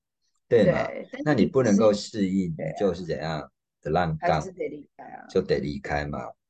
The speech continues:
Speaker 1: 那得离开了，
Speaker 2: 对。
Speaker 1: 所以我常常跟，我常常跟来访者讲说，我，我一直都认为工作没有所谓的适合不适合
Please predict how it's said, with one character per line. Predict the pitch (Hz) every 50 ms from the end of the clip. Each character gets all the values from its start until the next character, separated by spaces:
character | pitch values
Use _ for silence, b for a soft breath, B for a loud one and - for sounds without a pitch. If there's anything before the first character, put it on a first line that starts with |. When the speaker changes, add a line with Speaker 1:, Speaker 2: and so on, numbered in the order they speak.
| _ _ _ -
Speaker 1:
那 | 107 107
得 | 101 - 104 92
离 | 73 78 80
开 | 78 - 87 87
了， | 87
Speaker 2:
对。 | 82 80
Speaker 1:
所 | - 127 120
以 |
我 | 104 78 80 76
常 | 76 90 90 90
常 | 87
跟， | 85 92 90 90 92 92 92 98 101 _ _ _ _
我 | - 80
常 | 80 101 104 101
常 | 92
跟 | 85 87 90
来 | 80 78 73
访 | 78 78 76
者 | 76 76
讲 | 71 - 71 62 -
说， | - 82 80 78 67 - -
我， | 65 76 78 -
我 | 82 82
一 | 92
直 | 104 101 82
都 | 87 90
认 | 92 90 85 76
为 | 73 71
工 | - - 82 80
作 | - - 82 78
没 | 71 71
有 | 73 73
所 | 73 - - - 58
谓 | 67 71 67
的 | 65 64 62 -
适 | - - - - 80 71 -
合 | - - -
不 | - _
适 | - - - - - - - - _ -
合 | -